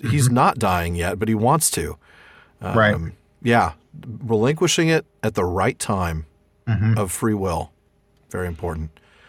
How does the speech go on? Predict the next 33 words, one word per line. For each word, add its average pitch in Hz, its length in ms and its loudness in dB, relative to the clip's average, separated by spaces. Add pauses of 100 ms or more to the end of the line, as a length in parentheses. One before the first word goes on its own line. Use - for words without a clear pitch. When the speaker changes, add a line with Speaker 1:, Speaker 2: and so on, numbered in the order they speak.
(140)
Speaker 2:
And 117 140 4
talk 170 260 2
about 113 220 4
the 110 100 2
right 131 240 4
time. 147 320 2
He 143 100 2
lived - 180 2
till 98 160 4
ninety-three 147 580 4
years 135 240 6
old. 120 240 6
Speaker 1:
Ninety-three. 95 460 -6
And, 107 220 -2 (180)
and 113 160 2
Speaker 2:
They 104 140 6
Speaker 1:
he'd, 143 160 -2 (200)
he'd 139 160 2
only 156 240 6
served 143 300 2
Felagund 151 340 4
for 117 100 0
forty-four 123 540 2
years, 131 300 4
so 117 100 2
he 127 160 0
was 117 160 4
already 120 480 2
almost 98 300 -2
fifty 127 240 -4
years 98 260 0
old, 123 300 -2 (560)
Speaker 2:
Hmm, 190 80 6